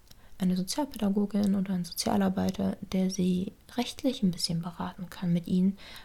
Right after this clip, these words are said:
Anträge eventuell ausfüllen kann oder sie weitervermitteln kann, ihnen Nummern geben kann, ähm,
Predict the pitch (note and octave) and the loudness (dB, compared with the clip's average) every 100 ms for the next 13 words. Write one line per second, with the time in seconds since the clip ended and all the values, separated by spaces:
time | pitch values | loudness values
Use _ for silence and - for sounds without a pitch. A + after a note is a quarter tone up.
0 | - - G#3 - C#4 C4 B3+ A#3+ A#3+ A3 | -4 2 2 2 2 2 4 4 2 2
1 | A3+ A3+ G#3+ A3 - A3+ G#3 G3+ G3+ - | 2 4 2 0 -2 2 4 6 2 2
2 | G#3 G3 G3 G3 G3 G3 - F#3 F3 F3+ | 2 4 6 6 4 0 -2 -2 0 -2
3 | - - - - - - - - - F#3 | -4 -14 -18 -18 -18 -18 -20 -10 2 4
4 | F#3 G#3+ B3+ A#3+ - G#3+ G#3 G#3 - F#3+ | 8 6 6 2 4 8 8 8 2 0
5 | - F#3+ F3+ F#3 F#3+ - - - - - | 2 2 4 4 0 -6 -18 -18 -18 -8
6 | G#3+ F3+ F3+ F3+ F3+ F#3 F#3+ F#3+ A3 G#3 | 0 4 6 6 4 4 6 8 8 8
7 | G3 F#3+ F#3 F#3 - F#3 F3+ F3+ F3 F3+ | 6 4 4 2 0 0 2 2 2 2
8 | F3+ - - F3+ F3 F3 F#3 | 0 -4 -4 0 2 2 0